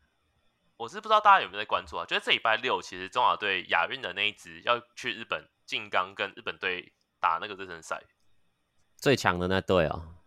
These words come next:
Speaker 1: 对，
Speaker 2: 就是
Speaker 1: 就是
Speaker 2: 有刘真的那一队。
Speaker 1: 亚运的，亚运，亚运那一队，对。
Speaker 2: 呃。
Speaker 1: 只是我看目前台湾没有收看的那个啦，管道，所以可能又要借助一些其他的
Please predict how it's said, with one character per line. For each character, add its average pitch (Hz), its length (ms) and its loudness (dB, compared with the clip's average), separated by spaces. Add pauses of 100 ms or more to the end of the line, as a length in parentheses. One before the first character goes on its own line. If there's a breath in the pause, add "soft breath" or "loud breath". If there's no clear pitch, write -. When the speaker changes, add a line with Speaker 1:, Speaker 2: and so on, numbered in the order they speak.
(260)
Speaker 1:
对， 95 100 -4
Speaker 2:
就 92 60 -4
是 85 220 -4
Speaker 1:
就 78 60 -4
是 113 200 -6
Speaker 2:
有 95 80 4
刘 90 180 6
真 98 180 8
的 95 100 4
那 82 120 2
一 82 60 0
队。 78 240 -2
Speaker 1:
亚 95 160 2
运 120 120 -8
的， - 120 -20
亚 98 140 0
运， - 0 -
亚 - 0 -
运 113 120 -12
那 104 160 -6
一 87 40 -18
队， 85 260 -10 (320)
对。 - 160 -16 (240)
Speaker 2:
呃。 85 600 -6 (440)
Speaker 1:
只 117 120 -12
是 220 200 0
我 147 100 2
看 170 180 2
目 185 80 -4
前 143 80 -2
台 110 140 0
湾 117 140 4
没 127 60 -6
有 90 120 -4
收 113 260 -4
看 117 240 -2
的 82 220 -6
那 87 100 -10
个 82 200 -14
啦， - 360 -12 (100)
管 82 200 -10
道， 90 220 0
所 120 120 -4
以 131 100 0
可 - 180 -12
能 90 240 -8
又 147 100 -6
要 180 100 4
借 175 260 -2
助 143 220 -8
一 139 60 -10
些 120 540 0
其 - 280 -4
他 - 200 6
的 123 380 -2